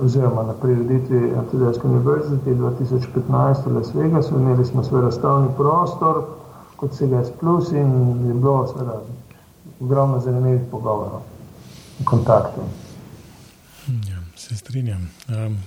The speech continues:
Speaker 2: impresivna številka, skratka, deset tisoč, sicer si ne predstavljam, kako, kako velik prostor to
Speaker 1: Ja.
Speaker 2: zavzame, ne.
Speaker 1: To je edino v Las Vegasu možno,
Speaker 2: Ja,
Speaker 1: ne.
Speaker 2: verjamem,
Speaker 1: To,
Speaker 2: ja.
Speaker 1: to so te veliki hoteli in to je res,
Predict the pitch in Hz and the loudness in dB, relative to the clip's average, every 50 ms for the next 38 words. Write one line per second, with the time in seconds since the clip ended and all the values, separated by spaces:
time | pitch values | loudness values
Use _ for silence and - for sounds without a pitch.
0 | 120 - _ - - 185 175 156 147 135 - - 120 - - 147 135 123 117 - | -12 -18 _ -12 -8 -6 -4 -4 -4 -4 -4 -4 -6 -4 -4 -4 -4 -4 -4 -4
1 | - 123 113 113 110 104 - 95 - - 113 101 - - 98 104 95 - 113 107 | -4 -4 -4 -4 -4 -6 -8 -10 -8 -6 -8 -6 -6 -6 -8 -6 -6 -6 -8 -8
2 | - 123 117 - 117 104 - - - 117 - - 110 104 120 113 107 - 110 98 | -8 -8 -8 -6 -8 -8 -8 -6 -8 -8 -8 -10 -10 -6 -6 -6 -6 -6 -8 -10
3 | - - 104 104 107 110 107 - 107 - - 120 110 107 - - - - - - | -8 -6 -6 -4 -4 -6 -6 -8 -10 -8 -6 -6 -6 -6 -8 -12 -20 -20 -20 -20
4 | - - - 117 - - 123 113 107 113 110 113 117 110 - - 117 113 120 117 | -16 -12 -12 -10 -8 -6 -4 -4 -2 -2 -2 -4 -4 -6 -6 -6 -4 -4 -4 -4
5 | - - 110 107 101 92 107 - - _ _ - - 208 - - - - - - | -4 -4 -4 -4 -6 -8 -12 -18 -20 _ _ -6 -2 -2 0 -2 -2 -8 -14 -20
6 | - - - - - _ - - 131 131 117 117 123 147 139 113 110 110 123 135 | -20 -20 -20 -20 -20 _ -12 -10 -8 -6 -4 0 0 2 2 0 -2 -4 -6 -6
7 | 127 110 101 101 101 110 113 107 - _ - - - - - - - - - 180 | -6 -6 -6 -6 -6 -6 -8 -10 -12 _ -20 -20 -20 -20 -20 -20 -20 -10 -4 -2
8 | 202 185 160 160 147 151 175 180 165 147 139 143 143 139 - 143 147 143 139 139 | 0 0 0 0 0 0 0 0 2 2 2 2 0 -2 -4 -4 -4 -2 -2 -2
9 | - - 139 135 131 131 127 123 120 110 117 120 117 117 110 110 107 104 98 98 | -2 -2 -4 -2 0 4 4 4 4 2 0 -4 -4 -4 -4 -4 -4 -6 -4 -2
10 | 104 104 104 - - - - 139 135 - - 139 135 - 147 147 139 139 139 143 | -2 -2 -2 -4 -6 -6 -6 -6 -6 -4 -6 -8 -8 -6 -4 0 0 2 2 2
11 | 139 - 139 127 - - 127 127 - 135 135 135 131 131 127 123 120 117 - - | 0 -2 -4 -4 -2 -2 -2 -2 0 0 0 2 2 2 2 0 0 -2 -4 -2
12 | - 123 123 123 117 117 113 113 - - - - | 0 0 2 0 0 -2 -2 -2 -4 -4 -8 -10